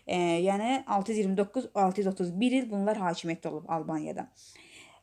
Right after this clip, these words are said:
Lakin Xəzər xaqanlığındakı daxili çəkişmələr səbəbindən Xəzərlərin Albaniyadakı hakimiyyəti uzun,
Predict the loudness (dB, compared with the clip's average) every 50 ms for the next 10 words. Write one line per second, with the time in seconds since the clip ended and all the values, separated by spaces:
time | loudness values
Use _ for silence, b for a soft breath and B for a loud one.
0 | 0 2 2 2 4 4 2 2 2 2 0 2 2 2 0 2 2 4 4 4
1 | 6 4 2 2 0 -2 -2 -2 -2 -2 -4 0 2 4 4 4 2 -2 -6 -2
2 | -2 -2 -2 -2 -4 -4 -2 0 0 0 -2 0 -2 -2 0 0 -2 -2 -2 -2
3 | 0 0 2 2 0 0 0 0 0 2 2 2 2 4 4 4 2 2 0 0
4 | 0 2 2 2 2 2 2 0 0 0 0 -2 -2 -2 -4 -2 0 2 2 2
5 | 2 0 -2 -2 -2 -2 -2 0 0 0 0 -2 B B B B B B -8 -6
6 | -4 -2 -2 -2 0 -2